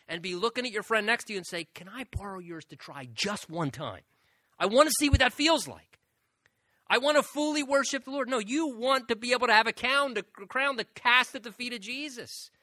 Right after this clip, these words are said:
Your eternal experience, to some degree, is going to be dependent upon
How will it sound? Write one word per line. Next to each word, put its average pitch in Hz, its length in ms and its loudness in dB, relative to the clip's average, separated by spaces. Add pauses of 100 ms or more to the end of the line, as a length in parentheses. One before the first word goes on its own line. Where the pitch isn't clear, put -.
(280)
Your 254 280 -4
eternal 240 880 0
experience, 202 1200 -2 (260)
to 214 120 0 (180)
some 254 260 2
degree, 220 680 -4 (240)
is 208 160 -8
going 220 200 -4
to 208 60 -12
be 208 120 -10
dependent 262 640 -2
upon 135 680 -6